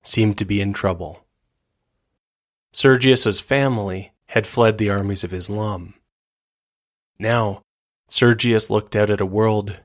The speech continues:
where Islam was prevailing. The Roman Middle East was falling to Islam. There were pockets of resistance, for example, the group led by Saint John Maron.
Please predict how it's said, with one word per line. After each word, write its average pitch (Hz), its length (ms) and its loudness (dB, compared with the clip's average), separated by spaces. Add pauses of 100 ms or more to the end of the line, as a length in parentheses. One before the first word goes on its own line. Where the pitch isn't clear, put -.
(160)
where 131 140 4
Islam 101 500 -2
was 101 140 -6
prevailing. 107 600 -4 (1900)
The 117 100 -2
Roman 143 420 2
Middle 139 260 -2
East - 440 -6 (240)
was 113 180 2
falling 110 440 0
to - 140 -6
Islam. 92 540 -6 (1120)
There 113 140 2
were 113 380 2 (260)
pockets 123 540 -2
of 98 120 0
resistance, 98 720 -2 (520)
for - 140 2
example, 104 360 0
the 104 100 -2
group 104 260 -4
led 101 220 -2
by 98 120 -2
Saint 101 360 -4
John 101 280 -2
Maron. 98 480 -6